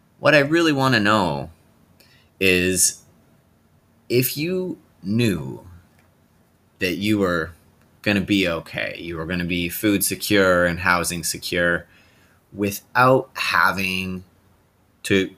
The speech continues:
participate in work in conventional ways, what would your life look like? And that's the conversations that we're gonna have here.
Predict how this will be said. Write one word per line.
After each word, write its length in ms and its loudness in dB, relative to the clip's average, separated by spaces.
participate 760 -2
in 220 -8
work 480 -6
in 160 -6
conventional 680 -6
ways, 460 -12
what 120 -2
would 140 0
your 100 2
life 380 0
look 280 -10
like? 420 -16
And 560 2
that's 240 6
the 100 2
conversations 720 2
that 160 0
we're 100 0
gonna 160 -2
have 280 -2
here. 360 -10